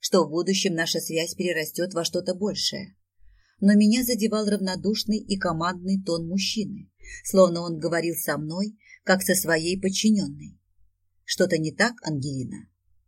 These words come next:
Я поставила перед ним тарелку с едой и покачала головой. "Всё нормально, ешь. Я пока приму душ".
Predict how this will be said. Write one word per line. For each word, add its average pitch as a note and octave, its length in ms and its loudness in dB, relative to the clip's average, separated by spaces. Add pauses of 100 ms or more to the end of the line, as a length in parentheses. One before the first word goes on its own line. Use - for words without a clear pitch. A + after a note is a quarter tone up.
(460)
Я G3 180 6
поставила G#3 560 0
перед F#3 260 -2
ним F3 160 -6
тарелку F3 440 -2
с F#3+ 100 -6
едой E3 320 -2
и G3+ 160 -8
покачала E3+ 540 -4
головой. D3+ 540 -10 (580)
"Всё - 160 -2
нормально, F#3+ 560 -2 (160)
ешь. G3+ 380 -6 (420)
Я F#3+ 200 4
пока F#3 260 -6
приму F3+ 320 -8
душ". - 360 -14